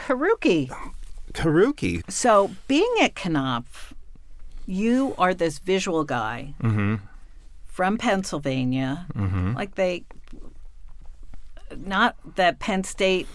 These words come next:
Speaker 1: is anything but a fantastic American university,
Speaker 2: Mm-hmm.
Speaker 1: but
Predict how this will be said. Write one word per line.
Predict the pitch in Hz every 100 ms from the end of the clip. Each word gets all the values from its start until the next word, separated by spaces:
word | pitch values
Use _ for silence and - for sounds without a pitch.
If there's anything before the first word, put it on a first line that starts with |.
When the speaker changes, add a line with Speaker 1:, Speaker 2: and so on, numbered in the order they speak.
| -
Speaker 1:
is | 185 180 165 -
anything | 180 185 180 165
but | 165 139
a |
fantastic | - 147 147 - 160 156 - 151
American | 151 147 143 143 143 139 135
university, | 156 147 156 175 - 131 127 131
Speaker 2:
Mm-hmm. | 104
Speaker 1:
but | 95